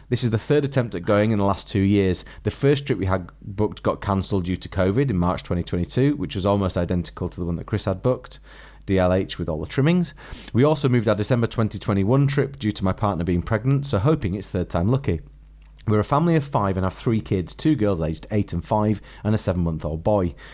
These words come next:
I've recently found the Q and A's at the end of the show really useful, so hope you don't mind me asking a few of my own. I've tried to ask specific questions that you haven't previously been asked before, but apologise, apologies, sorry, if any of these have been asked."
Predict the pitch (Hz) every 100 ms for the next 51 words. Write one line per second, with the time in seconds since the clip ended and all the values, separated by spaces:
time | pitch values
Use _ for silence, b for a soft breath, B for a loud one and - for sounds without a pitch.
0 | B B 101 110 170 165 135 - 98 92
1 | 90 - 120 120 107 95 85 90 104 117
2 | 110 - 90 90 101 98 101 101 - 85
3 | 87 95 123 110 110 76 85 85 85 -
4 | 92 - 76 76 90 147 185 76 - -
5 | - B B B B 113 - 175 185 160
6 | 139 - 120 123 127 - 104 - 95 87
7 | 90 110 117 104 104 98 85 90 90 85
8 | - 82 90 82 90 90 - 131 107 82
9 | 87 92 107 117 117 104 87 87 - -
10 | - 87 90 - 98 95 92 82 80 80
11 | 101 95 76 -